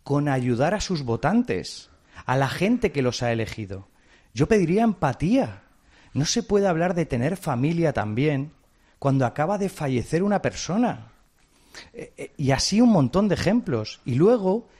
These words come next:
les pediría que escucharan a los vecinos, que se acercaran, que supieran de sus necesidades vitales. Hay una sensación de abandono, de soledad,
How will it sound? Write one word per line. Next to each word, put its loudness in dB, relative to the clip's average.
les -4
pediría 0
que -2
escucharan 2
a 4
los 2
vecinos, -6
que 0
se 0
acercaran, 0
que 0
supieran 2
de -2
sus -4
necesidades 0
vitales. 0
Hay 2
una 6
sensación 0
de 4
abandono, 4
de 0
soledad, 0